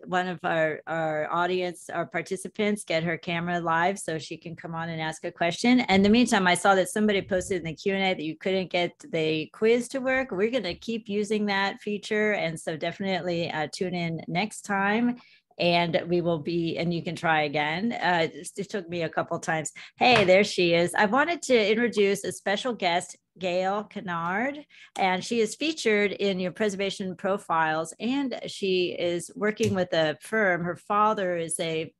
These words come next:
famous, I would say famous modernist architect in Los Angeles. Gail, thank you for joining us. It's such an honor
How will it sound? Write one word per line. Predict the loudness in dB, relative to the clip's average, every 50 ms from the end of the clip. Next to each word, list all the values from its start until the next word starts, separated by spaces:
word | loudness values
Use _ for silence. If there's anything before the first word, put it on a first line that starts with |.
| _ _ -20 -20 -20 _
famous, | -4 -2 0 0 0 0 -2 -4 -4 -2
I | -2 0 0
would | 0 -2 -4
say | -4 -4 -2 -2
famous | 0 0 0 0 -2 -4 -4 -2
modernist | 0 2 2 2 2 2 0 0 0 0
architect | 0 0 0 -2 -6 -6 -4 -4 -4 -4 -4 -6
in | -8 -6
Los | -6 -6 -4 -4 -2
Angeles. | 0 0 0 0 0 -2 -4 -2 0
Gail, | 2 2 2 2 2
thank | 0 0 0 0 -2
you | -2 -2 0 0 0 -2
for | -4 -6 -8
joining | -6 -2 -2 0 0 0 -2 -2
us. | -2 -4 -4 -4
It's | -4 -4 -2 -2
such | -2 -4 -4 -4
an | -2 0
honor | 2 4 4 4 2 0 -2 -4 -6